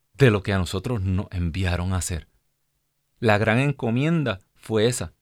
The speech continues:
"Vayan por todo el mundo, háganlos mis discípulos. El que acepte este evangelio se salvará, el que no, se condenará".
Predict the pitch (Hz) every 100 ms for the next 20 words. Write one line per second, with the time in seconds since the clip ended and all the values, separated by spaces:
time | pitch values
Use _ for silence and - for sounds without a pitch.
0 | _ _ - 95 110 131 143 135 123 107
1 | 98 - 113 143 131 123 110 95 87 _
2 | _ _ - 110 139 143 123 117 123 139
3 | - 135 131 101 85 - _ _ _ _
4 | _ _ _ _ _ _ - 107 95 104
5 | 95 113 - 151 - 143 123 123 160 170
6 | 147 - _ - - 92 85 92 95 _
7 | _ _ - 85 - 85 123 151 _ _
8 | - 101 - 87 82 78 82 82